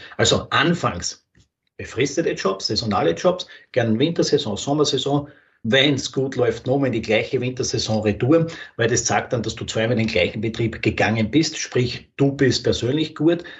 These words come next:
der Betrieb ist gut, also es hat alles, das toll gematcht. Und dann aber,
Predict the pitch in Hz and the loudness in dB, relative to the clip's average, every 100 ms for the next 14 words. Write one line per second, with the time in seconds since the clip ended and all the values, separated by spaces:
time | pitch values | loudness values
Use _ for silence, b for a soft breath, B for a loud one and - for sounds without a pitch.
0 | B - 123 117 117 113 117 107 113 143 | B -2 0 2 2 2 -2 -2 0 0
1 | 143 - 139 120 110 113 104 123 - - | 0 0 2 2 2 0 0 -2 -2 -8
2 | - 107 104 - - 113 127 117 117 107 | -4 -2 -2 -8 0 4 4 2 2 2
3 | 123 160 - B B B B B 143 135 | 0 -4 -8 B B B B B 2 2
4 | 135 - - 98 151 156 - - _ - | 2 -4 -2 0 2 0 -4 -16 _ -4
5 | 127 131 131 - | 0 0 0 -4